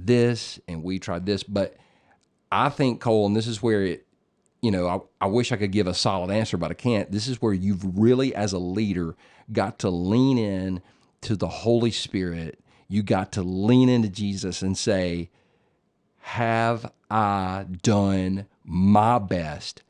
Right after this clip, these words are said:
as a leader to help this individual walk through this issue?"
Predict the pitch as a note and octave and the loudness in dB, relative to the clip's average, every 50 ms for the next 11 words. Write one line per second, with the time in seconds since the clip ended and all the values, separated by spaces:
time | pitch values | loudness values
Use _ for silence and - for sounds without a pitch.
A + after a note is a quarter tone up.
0 | _ _ _ _ _ _ _ - A2 A2 A2+ A#2 A2+ A2 G#2+ G2 F#2+ F#2 F2 D#2 | _ _ _ _ _ _ _ -2 0 2 2 2 2 2 0 0 0 -2 -4 -6
1 | C#2 C#2 C2 A#1+ - - - - _ _ _ _ - F2 E2+ D2 D2 A#2 C3 C3 | -8 -10 -12 -14 -16 -20 -20 -20 _ _ _ _ -8 -6 -6 -2 2 4 4 4
2 | C3 - - G#2+ G#2 G#2+ G#2 - - - _ A2 G#2+ G#2 G2 G2+ F#2 F2 G2 F#2 | 4 0 -2 0 2 2 2 0 -4 -6 _ 0 2 4 4 2 2 0 0 0
3 | F2+ E2 E2+ E2 D2+ C#2+ C2+ C#2+ D2+ - _ _ _ _ _ _ _ - D2 D#2+ | 0 -2 -4 -8 -8 -8 -8 -10 -12 -16 _ _ _ _ _ _ _ -14 -10 -2
4 | F#2+ A2 A#2+ A#2+ A#2 A#2 - - - A#2 G#2 G2+ G2 F#2 F#2 F2+ E2+ - - - | 2 6 6 6 6 4 0 -6 -4 -2 0 0 0 0 0 -2 -4 -6 -8 -8
5 | F2+ E2+ - - - D#2 C2 - - | -8 -8 -8 -8 -10 -10 -12 -14 -18